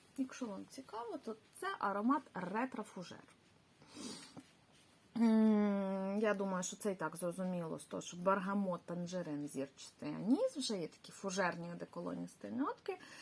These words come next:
І те, що там іде далі: от фіалка, лист фіалки, кашемірове дерево, така він трошки пудровий, якщо можна так сказати.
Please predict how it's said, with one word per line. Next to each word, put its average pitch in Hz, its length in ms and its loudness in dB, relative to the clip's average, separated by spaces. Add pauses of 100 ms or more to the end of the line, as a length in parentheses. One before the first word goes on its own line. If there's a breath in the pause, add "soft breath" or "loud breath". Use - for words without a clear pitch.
(440 loud breath)
І 330 580 6
те, 277 100 4
що 254 160 0
там 226 200 2
іде 220 200 0
далі: 415 480 6
от 247 140 4
фіалка, 330 800 6
лист 349 440 6
фіалки, 277 440 6
кашемірове 226 580 4
дерево, 302 440 6
така 254 280 2
він 220 160 4
трошки - 300 -6 (400 loud breath)
пудровий, 269 920 6
якщо 226 280 0
можна 220 300 2
так 202 180 -6
сказати. 202 540 -2